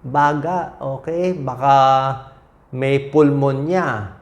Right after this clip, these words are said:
o may pulmonya, o may maliit na pulmonya, pneumonitis, o may diferensya sa baga. So, paghinga,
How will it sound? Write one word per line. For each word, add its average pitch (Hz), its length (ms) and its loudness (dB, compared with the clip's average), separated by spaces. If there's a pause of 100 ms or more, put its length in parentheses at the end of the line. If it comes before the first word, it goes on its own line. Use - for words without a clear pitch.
o 117 480 -2
may 123 140 -6
pulmonya, 147 840 -4
o 127 220 -2
may 131 260 -2
maliit 147 400 -2
na 147 80 -2
pulmonya, 156 560 0
pneumonitis, 147 1200 -2 (460)
o 127 100 -4
may 127 160 0
diferensya 139 560 2
sa 135 160 0
baga. 135 400 0
So, 131 220 -4
paghinga, 160 880 -2